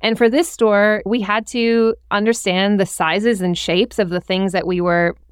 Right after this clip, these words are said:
going to be merchandising. And so some of our material samples also became vibrators. And we were thinking about the textures and the quality of these things as it relates to the wood and the fabrics that we were sourcing for the space.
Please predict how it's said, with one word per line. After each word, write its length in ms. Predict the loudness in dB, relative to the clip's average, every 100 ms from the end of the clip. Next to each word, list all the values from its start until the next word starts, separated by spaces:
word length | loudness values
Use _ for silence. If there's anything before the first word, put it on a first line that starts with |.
| -6
going 240 | -2 0
to 80 | 0
be 100 | 0
merchandising. 800 | 0 0 0 0 0 0 -2 -4 -10 _ _ -4
And 120 | 0
so 340 | 4 4 2 -2
some 280 | -6 -4 -2
of 140 | 0 2
our 160 | 2
material 440 | 0 0 0 0 0
samples 520 | -4 -2 -2 -2 -2
also 640 | 0 0 2 2 2 0 -2 _ _ -6
became 580 | -6 -2 -2 -2 -2 -4 -6 -4
vibrators. 760 | -2 0 -2 -2 -2 -4 -6 -4
And 240 | -2 0
we 100 | 0
were 180 | 0 0
thinking 380 | 0 -2 0 0
about 380 | 2 0 0 -2
the 100 | -4
textures 500 | -4 -4 -2 0 0
and 100 | -2
the 60 |
quality 440 | 2 2 4 2 0
of 120 | -2
these 200 | -4 -4
things 340 | -4 -4 -4
as 220 | -4 -2
it 80 | -2
relates 400 | -2 -2 -2 -4
to 420 | -6 -2 0 -2 -6 _ -6
the 180 | -4
wood 500 | 0 2 4 4 2 0
and 340 | -2 -2 -2
the 60 | -4
fabrics 480 | -2 0 0 -2 -4
that 140 | -4
we 100 | -2
were 80 | -4
sourcing 440 | -4 -4 -2 -4
for 80 | -4
the 80 | -8
space. 460 | -6 -6 -6 -14